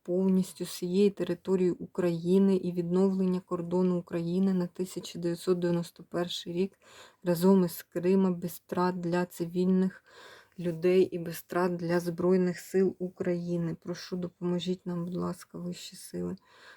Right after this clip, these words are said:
Надайте, відкрийте дороги для надходження всієї необхідної допомоги військовим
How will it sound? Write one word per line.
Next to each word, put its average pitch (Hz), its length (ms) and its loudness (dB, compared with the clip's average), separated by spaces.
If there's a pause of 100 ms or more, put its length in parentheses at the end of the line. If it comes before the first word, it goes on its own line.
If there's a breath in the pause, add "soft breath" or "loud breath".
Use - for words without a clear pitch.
(160 loud breath)
Надайте, 180 520 0
відкрийте 185 640 2
дороги 175 400 -2
для 175 180 -4
надходження 180 640 -2
всієї 180 420 0
необхідної 170 720 -4
допомоги 175 720 -4 (800 loud breath)
військовим 180 720 4